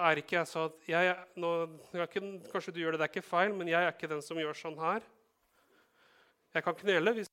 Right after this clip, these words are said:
Hellige Ånd driver meg til det, men det er ikke sånn at tradisjonen sitter sånn ved senga og sier, «Kjære Gud, du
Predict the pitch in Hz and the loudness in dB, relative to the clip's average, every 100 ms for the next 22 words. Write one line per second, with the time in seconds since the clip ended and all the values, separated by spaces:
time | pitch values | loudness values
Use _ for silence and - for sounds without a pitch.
0 | _ 170 160 156 151 151 139 _ _ - | _ -4 0 0 -2 -6 -14 _ _ -10
1 | 160 151 143 143 160 214 - - - - | -6 -6 -6 -4 2 2 0 -16 -20 -20
2 | _ 170 170 160 165 170 156 165 156 156 | _ -2 -2 -2 -4 -4 -4 -6 -8 -8
3 | - _ _ - - 151 - 147 151 139 | -12 _ _ -18 -14 -10 -10 -8 -8 -8
4 | 143 143 131 143 147 _ _ _ _ _ | -8 -8 -6 -6 -8 _ _ _ _ _
5 | _ _ _ _ _ _ _ _ 160 - | _ _ _ _ _ _ _ _ -12 -8
6 | 160 147 147 _ _ - 165 160 151 151 | -6 -4 -6 _ _ -4 0 2 0 -2
7 | 143 139 139 - _ _ _ _ _ _ | -6 -14 -16 -20 _ _ _ _ _ _
8 | _ _ _ 160 | _ _ _ -8